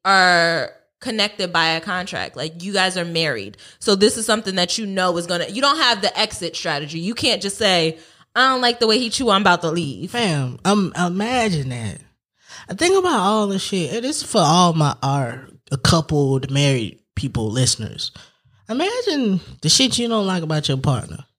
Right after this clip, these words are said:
Speaker 1: Mm-hmm.
Speaker 2: right? But you love, you love 'em,
Speaker 1: Yeah.
Speaker 2: right? You love 'em, so you ignore a lot of that shit.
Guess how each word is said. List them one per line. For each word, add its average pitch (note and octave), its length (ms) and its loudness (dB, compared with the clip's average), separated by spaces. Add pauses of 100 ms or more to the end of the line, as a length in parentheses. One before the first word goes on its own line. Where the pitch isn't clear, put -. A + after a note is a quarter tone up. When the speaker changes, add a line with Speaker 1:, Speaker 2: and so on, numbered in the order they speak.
(300)
Speaker 1:
Mm-hmm. F#3+ 480 -2
Speaker 2:
right? C#3+ 260 -2 (460)
But C4+ 160 2
you A#3 80 6
love, E3+ 320 2
you B3 80 -2
love E3+ 400 4
'em, G#2+ 160 -8 (160)
Speaker 1:
Yeah. D3 200 0
Speaker 2:
right? - 140 -8
You B3 220 -6
love G3+ 340 4
'em, C3 200 -6
so D3+ 120 -6
you G#3 200 0
ignore C#3+ 380 0
a A#2 40 0
lot G2+ 200 -4
of F2 40 -12
that F#2+ 160 -8
shit. - 280 -8